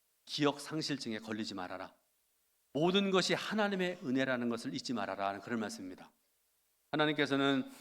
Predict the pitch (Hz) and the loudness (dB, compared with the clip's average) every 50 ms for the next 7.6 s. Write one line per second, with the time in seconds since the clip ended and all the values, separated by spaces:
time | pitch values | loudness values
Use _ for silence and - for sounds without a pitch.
0 | - - - - _ - 135 151 160 143 147 143 139 143 - 143 - 151 135 127 | -20 -20 -20 -14 _ -2 0 2 6 8 8 8 8 6 2 -2 2 4 2 4
1 | - 240 240 220 202 190 185 180 - 170 143 139 131 - 135 - - - - 226 | 4 2 2 4 4 4 2 2 2 2 2 2 2 0 -2 -4 -4 -2 0 2
2 | 214 208 185 - 180 147 - 147 143 135 127 110 107 110 113 113 113 104 95 90 | 2 2 0 -2 -4 -4 -4 -4 -2 -2 -2 0 0 0 -2 -2 -4 -8 -8 -8
3 | 101 - - 139 135 123 143 160 165 151 165 151 143 151 170 143 - - - - | -6 -2 0 0 2 2 0 0 2 4 4 6 6 6 4 4 2 -4 -10 -20
4 | - _ _ _ _ _ _ _ _ _ _ _ _ _ _ _ _ - - 135 | -20 _ _ _ _ _ _ _ _ _ _ _ _ _ _ _ _ -4 -2 -2
5 | 131 - - 139 131 127 131 - - 202 196 190 165 160 165 170 156 151 147 135 | -2 -2 2 2 2 2 2 -2 -6 -4 -2 -2 0 0 0 0 0 0 0 0
6 | 123 117 110 113 113 - - 170 160 147 131 123 120 120 - - 170 170 160 - | 0 0 0 -2 -4 -4 -4 -4 -2 -2 -2 -4 -4 -6 -6 -6 -4 -4 -6 -6
7 | 117 95 110 110 - 113 104 95 90 82 82 - | -8 -8 -8 -6 -6 -6 -6 -6 -8 -10 -12 -16